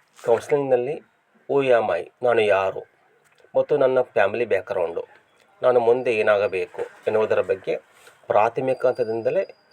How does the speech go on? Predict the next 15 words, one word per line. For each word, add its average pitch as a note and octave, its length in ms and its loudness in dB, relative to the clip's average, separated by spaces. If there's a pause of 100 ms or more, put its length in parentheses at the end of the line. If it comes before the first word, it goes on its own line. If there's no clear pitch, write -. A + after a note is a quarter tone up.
(200)
ವಿದ್ಯಾರ್ಥಿಗಳನ್ನು, G#2+ 680 0
ವಿದ್ಯಾರ್ಥಿಗಳ A2+ 760 -2
ಮನೋಭಾವನೆಯನ್ನು A2 880 -2 (340)
ಓದಿನ A#2+ 260 2
ಕಡೆ A2+ 300 0
ಬದಲಾವಣೆ G2 500 0
ಮಾಡುತ್ತಾ F#2+ 440 -4
ಹೋಗುವುದೇ G2+ 640 -2 (640)
ನಮ್ಮ A2 320 0 (2250)
ಸುರೇಂದ್ರ A#2 340 4
ಸರ್ A2+ 260 -4
ಕ್ಲಾಸಿನ A2+ 380 0
ಮುಖ್ಯ A#2 340 -2
ಉದ್ದೇಶವಾಗಿದೆ. E2 800 -4 (4000)
ಬಂಧುಗಳೇ, A2+ 600 0